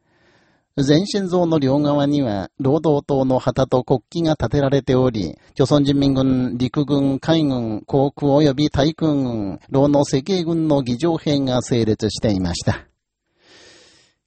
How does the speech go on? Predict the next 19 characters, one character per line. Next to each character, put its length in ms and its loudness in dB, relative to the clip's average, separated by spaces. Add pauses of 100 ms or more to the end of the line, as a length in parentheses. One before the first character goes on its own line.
金 140 2
日 120 2
成 260 0
主 120 -16
席 280 -2
と 160 0
金 240 2
正 180 -2
日 80 -2
総 180 0
書 140 -2
記 140 -2
の 160 2
全 280 0
身 160 -2
像 220 0
を 80 2
仰 220 0
ぎ、 280 -4